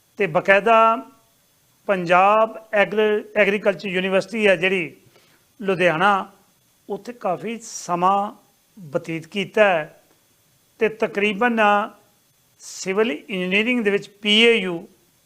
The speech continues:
ਜਿਹੜੀ, ਉੱਥੇ ਕਾਫੀ ਚਿਰ ਰਹਿਣ ਤੋਂ ਬਾਅਦ ਇੱਥੇ ਤਕਰੀਬਨ ਪੱਚੀ ਛੱਬੀ ਵਰ੍ਹੇ ਪਹਿਲਾਂ ਕੈਨੇਡਾ 'ਚ ਆਏ।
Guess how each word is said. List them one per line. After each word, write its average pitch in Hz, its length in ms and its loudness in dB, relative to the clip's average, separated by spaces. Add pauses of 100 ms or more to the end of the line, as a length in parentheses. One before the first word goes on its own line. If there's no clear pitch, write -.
(360)
ਜਿਹੜੀ, 180 540 -4 (680)
ਉੱਥੇ 220 360 -2
ਕਾਫੀ 214 480 2
ਚਿਰ 214 520 -2 (640)
ਰਹਿਣ 196 320 0
ਤੋਂ 226 180 -6
ਬਾਅਦ 170 420 0 (360)
ਇੱਥੇ 190 540 -6 (340)
ਤਕਰੀਬਨ 196 580 -4
ਪੱਚੀ 240 560 -12
ਛੱਬੀ 202 400 -12
ਵਰ੍ਹੇ 175 200 -4
ਪਹਿਲਾਂ 180 480 -6 (560)
ਕੈਨੇਡਾ 170 400 -6
'ਚ 165 120 -12
ਆਏ। 110 180 -12